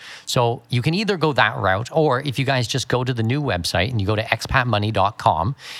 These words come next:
and you scroll up to the header menu, and under resources, there should be a tab there that says webinars. Go to that, look at the page. We've got webinars on a bunch of different countries in Latin America.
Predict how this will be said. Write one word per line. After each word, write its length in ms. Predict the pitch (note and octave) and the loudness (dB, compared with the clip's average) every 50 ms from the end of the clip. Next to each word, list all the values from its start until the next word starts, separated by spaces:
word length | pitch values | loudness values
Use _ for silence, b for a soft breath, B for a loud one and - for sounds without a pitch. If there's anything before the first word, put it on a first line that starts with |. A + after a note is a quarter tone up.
| B B B | B B B
and 140 | G#2+ G#2+ | 0 0
you 80 | A2+ A#2 | 0 0
scroll 440 | - - - - B2+ B2+ C3+ D#3 D3+ | -2 -4 -4 -2 0 0 2 2 2
up 220 | A#2 B2 - - | 2 0 0 -2
to 140 | - - B2+ | -4 -4 -2
the 100 | A2 B2 | -2 -2
header 400 | A2 F#2+ - C#3 C#3+ A#2+ A2+ G#2+ | -2 0 2 2 2 2 2 2
menu, 460 | G#2 G2 F#2+ G2 G2 F#2+ G2+ B2+ E3 | 2 2 2 2 2 0 0 -2 -2
and 180 | E3 - A2 G2+ | -2 0 0 2
under 260 | A2 A2+ B2 C3 C#3 | 2 0 0 0 -2
resources, 880 | A#2 A2 A2 D3 F#3+ F#3 D#3 B2 A#2+ G#2 G#2 G2+ - - B2+ C#3 C#3 - B B B B B | -2 -2 0 0 2 2 2 0 0 0 -2 -2 -2 -2 -4 -4 -4 -6 B B B B B
there 100 | A2 G2+ | -2 -2
should 360 | - - - - C#3+ C3 B2 | 0 0 0 -2 -2 -2 -2
be 140 | A2+ G#2+ G2+ | -2 -2 -2
a 60 | G2 | -2
tab 500 | - - - - B2 A2+ G#2+ A2 G2+ G2 | -4 -6 -4 0 2 4 4 2 2 0
there 220 | F2+ F2 E2+ F2+ | -2 -2 -2 -2
that 180 | F#2 F#2+ G#2+ - | -2 -4 -6 -6
says 240 | - G2 F2+ E2+ - | -4 -4 -2 -2 -2
webinars. 540 | F#2+ G#2 C#3 A#2+ A2 F2+ F2 - - - - B B B B B B B B B A#2 | 0 2 2 2 2 -2 -6 -6 -10 -12 -14 B B B B B B B B B -2
Go 200 | G2+ C3+ C#3+ F3 | 0 2 2 2
to 80 | F#3+ F#3 | 2 2
that, 280 | D3+ B2 C3 C3 - - _ _ | 2 2 2 0 -2 -10 _ _
look 300 | - A#2 A2+ B2 D3+ - | -4 -2 0 0 0 0
at 80 | G3 F#3 | 0 -2
the 80 | - E3+ | -2 0
page. 400 | - - A2+ A2 A2+ B2+ - - | 0 2 2 2 0 -2 -2 0
We've 160 | A#2 A2 G2+ | -2 0 2
got 240 | - A#2 G#2+ A#2 A2+ | 4 4 4 4 2
webinars 500 | A2 B2 B2+ C3 B2 A#2+ A#2 A#2 A2 - | 2 2 2 4 4 4 4 4 2 2
on 140 | A#2+ G#2+ | 2 2
a 60 | G#2+ G#2 | 2 2
bunch 340 | F#2 - A2 C#3 D#3+ - | 2 2 2 2 2 0
of 60 | E3+ D3+ | 0 0
different 280 | E3+ - - C#3 A2+ | 0 0 0 0 0
countries 400 | - B2 B2 G#2+ - A#2+ A#2 G2+ | 2 0 0 0 0 -2 -2 0
in 140 | G#2 G2 G2 | 0 0 2
Latin 320 | F#2+ F#2+ G2+ F#2+ G2+ F#2 | 2 2 2 2 2 2
America. 480 | F#2+ G2+ B2+ F3 F#3 F3+ D#3 - E3+ C#3 | 2 4 4 4 4 2 2 0 -2 -2